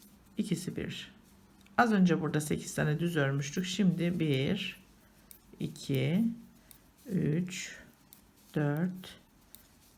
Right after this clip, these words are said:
beş, altı tane düzümüz var. Burada birlikte ördüğümüz ilmekte hemen önündekini birlikte örüyoruz. Yine dıştan sağa doğru.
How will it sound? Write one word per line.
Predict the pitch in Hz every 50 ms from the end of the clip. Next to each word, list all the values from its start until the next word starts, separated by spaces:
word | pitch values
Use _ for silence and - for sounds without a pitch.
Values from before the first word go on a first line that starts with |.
| -
beş, | - - 139 143 151 175 - - - - - - - - - - - - - - - - - - -
altı | 214 208 185 180 185 -
tane | - 151 160 180 190 180
düzümüz | 151 143 - - - - - - - -
var. | - - - - - - _ _ - - - - - - - _ - - - - - - _ - - - - _ _ _ - _ - _ - _ - _ _ - _ - - - _ _ _ _ _ _ _ _ - - - - - _ _ _ _ _ - _ _ _ _ _ _ _ _ -
Burada | 196 202 262 277 262 240 202
birlikte | 202 202 202 - - 214
ördüğümüz | 185 175 165 160 156 156 160 - -
ilmekte | 175 175 170 165 165 - - 175
hemen | 180 175 160 -
önündekini | - 151 147 143 143 143 139 139 - 147 147 139 139
birlikte | 139 139 135 139 147 - - - 185
örüyoruz. | 185 185 180 185 185 185 180 180 170 165
Yine | 151 147 143 147
dıştan | 147 143 - - - - 151 156
sağa | 151 151 151 160 147 151 160 160
doğru. | 156 156 147 147 151 147 143 147 151 165 185